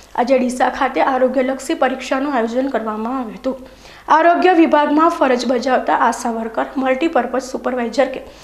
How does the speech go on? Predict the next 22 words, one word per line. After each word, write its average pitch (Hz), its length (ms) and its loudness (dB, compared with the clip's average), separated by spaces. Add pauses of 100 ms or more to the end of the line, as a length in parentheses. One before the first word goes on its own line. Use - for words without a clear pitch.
(260)
જેઓ 311 280 6
હાલમાં 320 540 4
વધી 285 280 2
રહેલી 277 440 4
નવી 262 260 -2
બીમારીઓ 247 420 -4
વિશે 262 460 -4 (460)
તેમનું 285 380 2
knowledge 262 420 2
વધે 302 320 4
તે 285 200 2
માટે 294 300 2 (400)
નવી 302 280 4
સ્કીમ, 339 320 2
નવા 277 300 4
નવા 277 280 0
દવાઓ 262 380 0
શોધી 262 400 -4
રહી 226 200 -6
છે, 370 260 -2 (420)
તેની 269 280 2
જાણકારીથી 262 840 -4